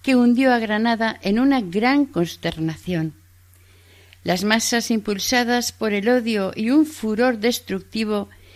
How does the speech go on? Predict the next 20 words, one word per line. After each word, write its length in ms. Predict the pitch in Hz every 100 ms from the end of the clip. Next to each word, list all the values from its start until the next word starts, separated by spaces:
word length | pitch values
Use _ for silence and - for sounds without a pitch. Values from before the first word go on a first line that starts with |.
| - -
incendiaron 800 | 262 277 262 254 240 277 285 311
los 160 | 262 233
locales 560 | 175 175 214 208 214 220
del 160 | 214
periódico 760 | 208 190 180 180 180 - 175 -
El 180 | 185 185
Ideal, 540 | 175 151 160 196 175 - - _ - - -
el 180 | 185
Círculo 600 | 180 254 254 254 269 254
de 140 | 269 262
Falange 500 | - 165 208 202 170
Española, 680 | - 160 160 202 226 226 226 _ _ _ _
dos 320 | 208 233 285 -
cafés, 720 | 160 165 214 220 226 - - _ - - -
una 280 | - 294 311
fábrica 560 | - 247 247 208 - 165
de 100 | 160
chocolate, 760 | 160 - 151 196 202 220 - -
un 240 | 175 156 160
teatro 600 | 170 233 240 226 226